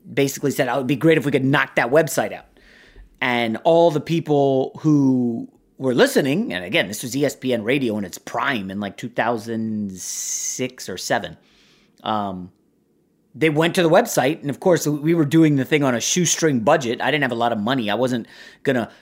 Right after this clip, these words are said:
ra-, ring up a lot of credit card debt to start a website. I did it on the cheap. So we were hosting the website, no joke, in Romania for, like, twenty bucks a month.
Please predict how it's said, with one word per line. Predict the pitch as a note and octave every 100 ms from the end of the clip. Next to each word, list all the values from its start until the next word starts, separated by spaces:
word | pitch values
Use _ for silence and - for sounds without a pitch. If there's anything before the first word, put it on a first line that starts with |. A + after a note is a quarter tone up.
| -
ra-, | A2 C#3 C3
ring | A#2+ D3 C#3+
up | B2
a |
lot | B2+ C3
of | A2+
credit | - D3+ -
card | D3+ B2 G2
debt | C3+ B2 - _ _
to | -
start | A#2+ D#3+ C3
a |
website. | A2+ D3+ - F#2+ G#2
I | A2
did | C3+
it | A#2+
on | G#2+
the | F2+
cheap. | - C3+ -
So | B2+
we | D3
were | C#3+
hosting | B2+ E3 - D3
the | C3
website, | C3+ C#3 - A2+ F2
no | C3 D#3
joke, | D3 A#2 -
in | - A#2+ G2
Romania | A2 A2 C3 A2+ D#2+ - _ _ _ _
for, | - G#2+
like, | G#2 F#2+ -
twenty | C3+ A#2+
bucks | G#2+ -
a | E2
month. | G2+ -